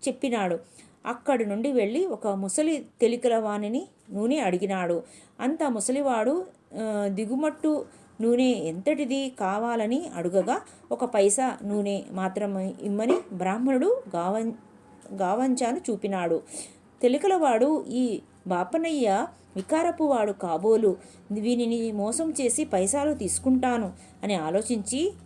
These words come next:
కొలత పాత్రను తిరగేసి నూనె కొలత వేసి ఇచ్చినాడు. విప్రుడు గావంచ కొనచెంగు పట్టుకొని, ఆ, అచ్చటి నుండి వెళ్ళిపోయినాడు. అంతియే తెలికలవాని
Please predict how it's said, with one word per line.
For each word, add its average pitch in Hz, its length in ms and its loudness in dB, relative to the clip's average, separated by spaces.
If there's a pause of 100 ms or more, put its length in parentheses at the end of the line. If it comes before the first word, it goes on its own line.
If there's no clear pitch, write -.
కొలత 190 200 0
పాత్రను 233 540 -2
తిరగేసి 226 760 2 (380)
నూనె 226 360 2 (200)
కొలత 170 220 -2
వేసి 254 340 2
ఇచ్చినాడు. 196 840 -2 (240)
విప్రుడు 226 380 2
గావంచ 240 680 2 (260)
కొనచెంగు 226 500 -2
పట్టుకొని, 208 640 0 (420)
ఆ, 196 360 -2
అచ్చటి 277 280 -4
నుండి 262 400 2
వెళ్ళిపోయినాడు. 185 800 0 (460)
అంతియే 285 520 0 (420)
తెలికలవాని 202 720 2